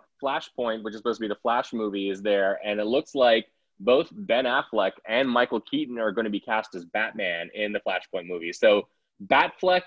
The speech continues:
we are not rid of you. Ryan, you've got something to say.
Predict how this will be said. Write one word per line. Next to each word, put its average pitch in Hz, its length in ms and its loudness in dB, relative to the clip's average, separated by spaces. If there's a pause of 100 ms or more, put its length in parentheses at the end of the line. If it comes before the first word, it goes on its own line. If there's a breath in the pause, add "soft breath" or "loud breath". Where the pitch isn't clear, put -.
(180)
we 120 200 0
are 107 80 4
not 117 300 -2
rid 107 140 -2
of 90 120 -4
you. 78 260 -10 (180)
Ryan, 120 480 2
you've 123 160 0
got 113 180 4
something 95 220 -4
to 85 80 -8
say. 73 320 -8